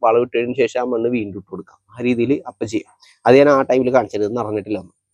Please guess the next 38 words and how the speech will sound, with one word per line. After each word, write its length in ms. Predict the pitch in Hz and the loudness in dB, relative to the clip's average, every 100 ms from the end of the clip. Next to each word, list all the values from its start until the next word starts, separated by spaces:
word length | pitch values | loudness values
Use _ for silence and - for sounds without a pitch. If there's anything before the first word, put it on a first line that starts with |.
| _ - - - - - | _ -18 -14 -14 -6 4
പിന്നെ 300 | 156 170 190 | 8 8 8
വേറൊരു 300 | 156 165 190 | 8 8 8
കാര്യം 120 | 185 | 6
ശ്രദ്ധിക്കാനുള്ളത് 520 | 185 156 160 143 139 180 | 6 2 2 4 6 4
നമ്മൾ 500 | - - - 131 165 | 0 -14 -2 0 4
ഗ്രോ 160 | 151 | 6
ബാഗ് 220 | 127 135 | 6 6
ഇപ്പൊ 140 | 147 147 | 4 0
മടക്കിയാ 400 | 151 104 - 123 | -6 -8 -4 -4
ചെയ്യണം. 300 | 113 95 _ _ _ _ _ _ _ - _ _ | -4 -12 _ _ _ _ _ _ _ -20 _ _
അപ്പൊ 140 | 139 | 6
ഈ 40 | 160 | 8
മണ്ണിട്ട് 440 | 175 160 180 180 | 8 6 6 8
വരുമ്പോ 240 | 185 175 | 8 8
അതിന്റെ 140 | 175 170 | 6 6
മേളിൽ 280 | 175 156 156 | 4 6 4
എത്തിക്കഴിഞ്ഞ് 420 | 156 151 151 151 | 2 -2 -2 0
കഴിഞ്ഞാൽ 280 | 143 147 160 - | -2 -2 -4 -6
ഗ്രോ 160 | 131 123 120 | -2 -2 0
ബാഗ് 120 | 131 | -2
പതുക്കെ 500 | 139 135 120 - 151 | 0 -2 -2 -4 -6
കുറേശ്ശെ 380 | 156 135 117 135 | 0 0 0 0
കുറച്ച് 220 | 135 - | -2 0
നിവർത്തി 340 | 139 117 104 113 | 0 0 -2 -2
കൊടുക്കുക. 420 | 120 104 - - _ | -2 -2 -6 -8 _
മണ്ണ് 240 | 117 120 123 | -4 -4 -4
പുറത്തേക്ക് 420 | - - 107 131 | -6 -4 -4 0
ചാടി 200 | 135 113 - | 2 2 0
പോവാണ്ട് 260 | 113 110 | 0 2
ഒലിച്ചു 300 | 123 113 - | 0 -2 -4
പോവാണ്ടൊക്കെ 360 | 123 117 101 107 | 0 0 0 -8
ഇരിക്കാൻ 240 | 104 90 | -12 -12
വേണ്ടി. 160 | 87 82 _ _ _ _ _ _ - | -16 -18 _ _ _ _ _ _ -6
അപ്പൊ 120 | 123 | 2
ഇനി 100 | 135 | 4
ബാക്കി 300 | 135 113 139 | 4 4 4
എല്ലാത്തിലും 480 | 131 120 117 123 | 4 2 0 -2
ഞാൻ 100 | 120 | -6